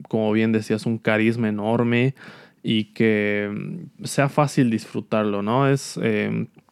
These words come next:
no voy a decir que como Skins, <laughs> pero sí se siente bastante también ese, ese drama adolescente, todas esas,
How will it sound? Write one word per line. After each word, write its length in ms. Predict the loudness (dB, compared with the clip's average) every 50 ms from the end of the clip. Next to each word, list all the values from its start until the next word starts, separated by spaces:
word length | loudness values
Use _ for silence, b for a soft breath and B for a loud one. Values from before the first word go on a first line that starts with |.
| _ _ _ _ -10
no 220 | -6 0 4 6 6
voy 140 | 8 8 8
a 60 | 8
decir 280 | 8 8 6 6 6
que 140 | 6 4 2
como 260 | 4 4 4 4 4
Skins, 480 | 2 -2 -4 -4 -2 0 2 0 0 -2
<laughs> 580 | -4 -4 -2 -4 -4 -4 -6 -10 -8 -6 0 4
pero 220 | 6 6 6 6
sí 160 | 4 2 0
se 140 | 0 0 -2
siente 420 | -2 2 2 2 2 2 2 2
bastante 560 | 2 2 0 -2 -6 -6 -4 -4 -4 -6 -8 -6
también 460 | -4 -4 -4 -4 -4 -4 -4 -4 -4
ese, 540 | -4 -6 -6 -4 -4 -2 -2 -2 -4 -4 -6
ese 180 | -6 -4 -4 -2
drama 360 | 0 0 0 0 0 0 0
adolescente, 760 | 0 0 -2 -2 -4 -6 -2 0 2 4 4 2 2 2 0 0
todas 360 | 2 2 2 2 0 -2 -6
esas, 480 | -8 -4 -2 -2 -2 -2 -4 -10 -20